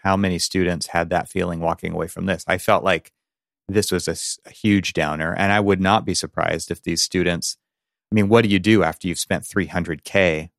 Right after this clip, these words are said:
on five or six years of <laughs> being in sciarc, right? It's like, uh, do you continue to pursue the profession, or are you like, "Wow, I have nothing to look forward to"?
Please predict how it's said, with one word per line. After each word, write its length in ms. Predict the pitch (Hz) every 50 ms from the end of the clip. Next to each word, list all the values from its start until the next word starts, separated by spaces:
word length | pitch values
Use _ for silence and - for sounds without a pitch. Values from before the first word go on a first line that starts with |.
| _ _ -
on 380 | 101 92 87 82 80 78 82 _ _ _ _ _ _ _ _ _ _ _ _ _ _ _ _ _ _ _ _ -
five 400 | - - - - 101 87 90 87
or 80 | 87 80
six 320 | - - 87 - - -
years 260 | 95 87 85 85 76 82
of 220 | 76 78 80 - _ _
<laughs> 80 | 120 -
being 400 | 107 87 87 123 107 87 82 -
in 80 | - -
sciarc, 1120 | - - - - - - 170 - - - 139 - - - 139 - - 135 - - - - -
right? 340 | - 117 117 110 113 120 - _ _ - - - _ _ _ _ _ -
It's 300 | 127 107 - - - 127
like, 320 | 110 104 104 104 - _ _ _ _ _ _ _ -
uh, 360 | 123 113 107 104 101 92 - _ _ _ _ _ _ _ 117
do 140 | - 113 110
you 240 | 104 104 107 110
continue 680 | 104 - - 117 101 92 - - 104 98 101 104 107 107
to 120 | 101 - 98
pursue 440 | - - 92 - - - 92 92 98
the 100 | 101 -
profession, 580 | - 87 - - 92 98 113 - - 143 143
or 200 | - - 87 85
are 60 | 85
you 200 | 85 87 98 110
like, 260 | 101 92 82 85 - _
"Wow, 600 | - 82 85 95 104 107 107 104 101 95 87 82 -
I 100 | 110 113
have 240 | 110 107 101 90 92
nothing 640 | 95 98 104 110 107 104 - - 101 95 98 95 90
to 140 | - 98 87
look 200 | 82 85 - -
forward 380 | - 87 85 82 80 78 73
to"? 240 | - - - 90